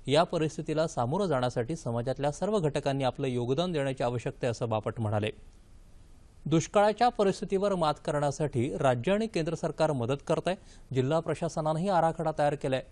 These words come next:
त्याची प्रभावी अंमलबजावणी केली जात असून दुष्काळाच्या परिस्थितीवर मात करण्यात निश्चित यश येईल, असा विश्वासही त्यांनी व्यक्त केला. क्रेडाई मराठी बांधकाम व्यावसायिक, पुण्यातील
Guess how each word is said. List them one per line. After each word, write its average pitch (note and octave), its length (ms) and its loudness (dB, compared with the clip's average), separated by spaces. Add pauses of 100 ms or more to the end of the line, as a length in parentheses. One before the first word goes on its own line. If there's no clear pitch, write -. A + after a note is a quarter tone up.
त्याची C3+ 200 -4
प्रभावी C3+ 400 2
अंमलबजावणी D3 580 0
केली B2+ 200 0
जात B2 200 0
असून A#2 240 -4
दुष्काळाच्या D#3 520 -2
परिस्थितीवर C3+ 560 -4
मात B2 180 0 (120)
करण्यात C#3 280 -2
निश्चित C3+ 420 -4
यश E3+ 280 0
येईल, A#2+ 140 4 (360)
असा C3+ 240 2
विश्वासही A#2+ 520 -2
त्यांनी G#2+ 220 -4
व्यक्त G#2 260 -4 (100)
केला. A2+ 180 0 (840)
क्रेडाई F3 480 2
मराठी E3+ 460 0
बांधकाम C#3 500 0
व्यावसायिक, A#2 520 0
पुण्यातील B2+ 460 -4